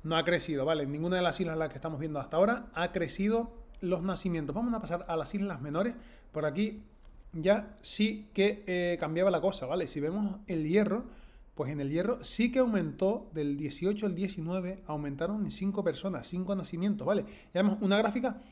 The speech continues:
como más regular, no ascendente, pero lo vamos a llamar en rango, ¿vale? Ha estado bastante en rango. Dos mil ocho también, punto álgido, con noventa y seis nacimientos en la isla menor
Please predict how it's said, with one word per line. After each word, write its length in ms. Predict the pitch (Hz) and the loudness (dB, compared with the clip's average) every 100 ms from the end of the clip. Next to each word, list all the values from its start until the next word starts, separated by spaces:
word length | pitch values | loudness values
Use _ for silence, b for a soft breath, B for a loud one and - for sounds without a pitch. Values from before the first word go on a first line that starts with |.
| B B B | B B B
como 240 | - 180 180 | 0 2 4
más 380 | 208 247 247 | 4 4 2
regular, 540 | 208 254 240 196 131 - | 4 4 6 6 4 0
no 160 | 160 208 | 0 2
ascendente, 600 | 240 247 214 277 277 220 | 2 2 4 4 2 2
pero 160 | 185 | 2
lo 60 | 185 | 4
vamos 140 | 208 | 4
a 60 | 202 | 2
llamar 480 | 220 208 226 226 - | 2 2 0 -2 -2
en 240 | 180 170 | 0 0
rango, 400 | 160 214 147 131 | 0 0 0 0
¿vale? 200 | 165 214 | 0 0
Ha 40 | 117 | -4
estado 220 | - 170 | 0 -2
bastante 380 | 160 202 180 165 | 0 -4 -2 -4
en 120 | 151 | 0
rango. 360 | 220 202 226 320 - b b b b b - - | 2 2 0 -4 -14 b b b b b -20 -14
Dos 180 | 135 131 | -8 -6
mil 140 | 156 160 | 0 0
ocho 240 | 202 170 | 0 -2
también, 440 | 135 143 196 247 | -4 0 0 0
punto 280 | - 147 143 | -2 -2 0
álgido, 260 | 202 202 156 | 0 0 -2
con 120 | 147 | -2
noventa 220 | 143 143 | -4 -4
y 60 | 139 | -4
seis 200 | 180 175 | -4 -4
nacimientos 540 | 175 151 170 202 - | -4 -4 -2 0 -2
en 80 | 131 | -4
la 80 | 147 | -4
isla 160 | 156 | -4
menor 360 | 156 160 175 - | -4 -2 -2 -4